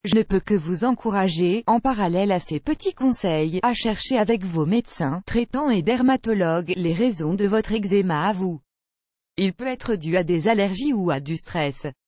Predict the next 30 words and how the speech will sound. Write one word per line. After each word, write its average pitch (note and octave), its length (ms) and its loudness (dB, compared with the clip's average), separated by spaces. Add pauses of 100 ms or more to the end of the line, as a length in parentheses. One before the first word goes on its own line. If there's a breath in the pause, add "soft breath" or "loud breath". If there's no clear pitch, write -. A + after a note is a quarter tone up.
(220)
Vous G3+ 220 -4
pouvez, G3 480 0
en G#3 120 2
complément C#4+ 580 0
de G#3+ 120 2
ces E3+ 200 -2
conseils, F#3+ 680 -2
vous G#3+ 180 0
diriger G3 640 2
également G#3 440 4
vers E3+ 220 0
les D3 160 2
huiles A#3+ 340 -2
essentielles A#3+ 640 0
ou F#3+ 80 2
l'homéopathie B3+ 760 2
si C#4 180 -2
vous D4 100 2
le C#4 140 2
souhaitez, G3 640 -2
mais F3+ 180 2
uniquement A3+ 640 2
sur D4+ 180 -4
les C#4 120 -2
conseils B3+ 480 -2
d'un A#3 140 4
naturopathe A#3+ 800 0
et G#3+ 100 0
d'un D3 180 2
médecin. E3+ 520 -2